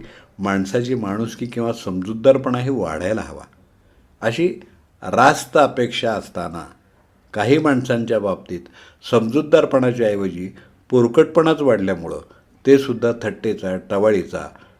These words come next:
आणि निषेधाचा विषय होतात. दहा बारा महिन्यापूर्वीचाच एक प्रसंग सांगतो. मी रुग्णालयात एका परिचित रुग्णाला भेटायला गेलो होतो. माझ्या अगोदर त्याच रुग्णाला भेटायला डिगू नाना तिथे हजर होते.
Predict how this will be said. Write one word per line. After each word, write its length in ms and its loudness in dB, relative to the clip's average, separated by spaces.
आणि 320 -4
निषेधाचा 640 0
विषय 300 0
होतात. 280 -14
दहा 280 4
बारा 200 10
महिन्यापूर्वीचाच 760 0
एक 140 -6
प्रसंग 320 -6
सांगतो. 440 -10
मी 380 2
रुग्णालयात 640 0
एका 160 -4
परिचित 440 -2
रुग्णाला 360 -2
भेटायला 380 -6
गेलो 220 -10
होतो. 260 -16
माझ्या 280 6
अगोदर 340 4
त्याच 280 2
रुग्णाला 340 2
भेटायला 380 0
डिगू 320 -2
नाना 220 -2
तिथे 260 -6
हजर 320 -4
होते. 460 -10